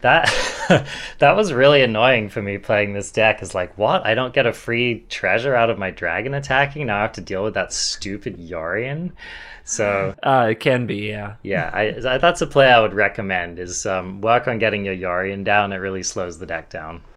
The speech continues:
Speaker 2: Yep.
Speaker 1: I've had some awkward games where you draw a bunch of Lordrakuses and a bunch of burn spells, and you end up having to do this awkward thing where, like, you're just trying to control your mono red opponent's board.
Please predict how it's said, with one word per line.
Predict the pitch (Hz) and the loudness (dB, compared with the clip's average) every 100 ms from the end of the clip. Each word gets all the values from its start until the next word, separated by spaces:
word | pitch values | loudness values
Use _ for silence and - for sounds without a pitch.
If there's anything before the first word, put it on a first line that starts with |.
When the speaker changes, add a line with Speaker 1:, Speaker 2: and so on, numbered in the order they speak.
| - | -4
Speaker 2:
Yep. | 139 127 - _ - | -2 -2 -6 _ -2
Speaker 1:
I've | 147 151 | 2 4
had | 175 208 | 2 2
some | 226 190 | 0 4
awkward | 156 156 156 135 | 6 6 2 0
games | 131 127 131 131 120 - | 4 4 4 0 -4 -4
where | 113 113 107 107 | 0 2 2 0
you | 120 | -4
draw | 107 123 120 | 2 4 4
a | |
bunch | 113 123 - | 4 0 -2
of | 104 | -4
Lordrakuses | 101 104 107 104 101 98 - 107 107 104 104 | 0 2 4 4 2 2 0 -4 -2 0 -2
and | 101 | -4
a | 98 | -4
bunch | 101 101 | -4 -6
of | 92 - | -10 -6
burn | 92 92 101 | -2 -2 -4
spells, | - - 101 104 113 104 | -8 -2 2 2 2 -2
and | 98 | -6
you | 95 | -4
end | 98 98 | -2 -4
up | - | -2
having | 104 101 101 | -4 -4 -6
to | 101 | -8
do | 101 | -8
this | 95 131 | -8 -2
awkward | 104 107 110 90 | 0 0 -4 -6
thing | - 101 101 | -4 -4 -2
where, | 98 95 | 0 0
like, | 92 90 87 - - - - | 0 -2 -4 -10 -20 -20 -6
you're | 110 104 | -4 -2
just | 110 - | -4 0
trying | 107 107 | 0 0
to | 101 | -4
control | 104 104 95 110 101 101 | -10 -10 -4 0 0 0
your | 98 | -2
mono | 98 95 95 | -4 -4 -4
red | 90 104 | -2 0
opponent's | 113 113 113 110 104 | 0 0 -2 -2 -8
board. | - 104 104 104 104 98 | -6 -2 2 2 0 -4